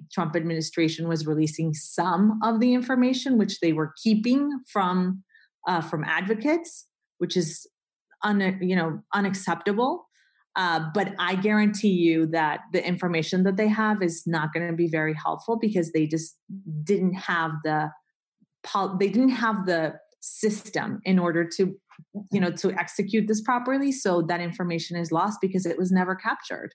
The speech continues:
So these children will most likely end up in foster care and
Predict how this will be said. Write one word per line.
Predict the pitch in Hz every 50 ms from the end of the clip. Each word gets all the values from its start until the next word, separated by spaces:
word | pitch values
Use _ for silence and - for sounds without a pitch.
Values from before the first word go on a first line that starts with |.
| _ _ _ _ _ _ _ _ _ _ _ _ _ _ _ _ _ -
So | - - 214 208 196 190 185 185 180 160 - -
these | 202 202 185 190
children | - 220 202 196 214 226 226 226
will | 226 220
most | 202 175 175 180 - -
likely | 180 180 180 180 190 185 175
end | 156 170 170 160
up | 170 - -
in | 175 175 -
foster | - 160 151 151 156 - 208 208
care | 208 - 233 226 226 233 226 226 - - - - -
and | 170 165 160 156 156 151 151 151 147